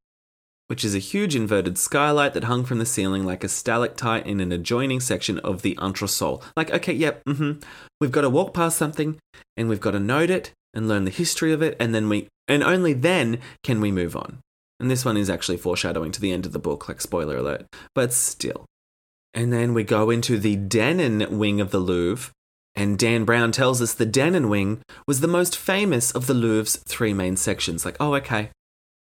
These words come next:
It's famous, so it has value. I'm sure it's included in the Louvre Light itinerary.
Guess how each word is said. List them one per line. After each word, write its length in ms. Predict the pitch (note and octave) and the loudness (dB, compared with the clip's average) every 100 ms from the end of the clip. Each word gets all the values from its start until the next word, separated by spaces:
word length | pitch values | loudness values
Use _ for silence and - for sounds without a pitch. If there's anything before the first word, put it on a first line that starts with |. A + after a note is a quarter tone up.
| - | -10
It's 160 | C3 - | -6 -2
famous, 380 | C#3 B2 A#2+ B2 | 0 2 0 0
so 160 | G#2 | 0
it 60 | G#2 | 0
has 200 | G#2 F#2+ | 0 0
value. 420 | F#2 F2+ F2+ F2+ - _ _ _ _ _ - | -2 -2 -4 -8 -14 _ _ _ _ _ -4
I'm 140 | A#2 | -2
sure 180 | - B2+ | 2 0
it's 140 | - | 2
included 440 | A2+ A2 A#2 G2+ F2+ | -2 0 0 0 0
in 140 | G2+ | 0
the 200 | G2 F#2+ - | 0 -2 -4
Louvre 340 | A#2 A#2+ G2+ G#2+ | 0 2 2 2
Light 380 | A2 G2 - - - | 2 0 -2 -6 -6
itinerary. 720 | G2 - G2 E2+ E2 F2+ A#2+ | -4 -2 -2 -2 -4 -4 -8